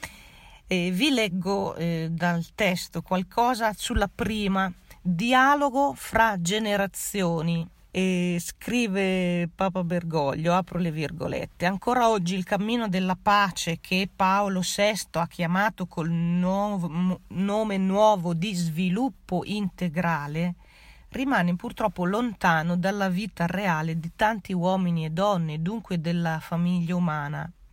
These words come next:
che è ormai del tutto interconnessa. Nonostante i molteplici sforzi mirati al dialogo costruttivo tra le nazioni, si amplifica la assordante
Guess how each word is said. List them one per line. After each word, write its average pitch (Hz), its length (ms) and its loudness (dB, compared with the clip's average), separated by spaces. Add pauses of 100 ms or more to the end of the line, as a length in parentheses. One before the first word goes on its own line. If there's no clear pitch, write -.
(500)
che 208 260 -2
è 226 120 0
ormai 180 460 2
del 185 240 -4
tutto - 320 -6
interconnessa. 160 1300 -4 (520)
Nonostante 160 920 0
i - 200 -6
molteplici 151 960 -4
sforzi - 920 -2 (640)
mirati 180 680 2
al 180 160 2
dialogo 180 500 2
costruttivo 170 800 -6
tra 165 160 -4
le 160 140 -2
nazioni, 262 760 -4 (340)
si - 260 -4
amplifica 190 960 -2
la 175 280 2
assordante 165 1120 -2